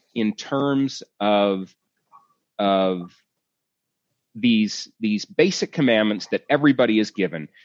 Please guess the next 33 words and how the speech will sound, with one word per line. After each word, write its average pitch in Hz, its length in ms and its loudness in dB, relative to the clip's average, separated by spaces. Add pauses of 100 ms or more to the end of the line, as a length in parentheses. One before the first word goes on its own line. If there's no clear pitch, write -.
(240)
um, 90 420 -2 (320)
to 87 400 -6 (480)
pay 143 220 0
tithing 85 760 -6
and 85 320 -8
to 85 300 -10
obey 95 220 -4
the 110 100 -2
word 101 180 -4
of 92 80 -8
wisdom 82 440 -8
and 80 200 -10
to 82 120 -14
not 104 280 -4
steal 85 580 -8
and 82 300 -8
to, 82 420 -10 (500)
to, 85 800 -8 (540)
to 80 580 -10 (160)
live 127 200 0
the 135 100 0
law 117 140 4
of 110 100 -4
chastity, 82 680 -8 (260)
these, 113 220 -2
these 107 200 -4
kind - 200 -4
of 98 140 -8
basic 151 340 -2
commandments 101 540 -4
that - 200 -20
we're 95 240 -8
all 117 380 2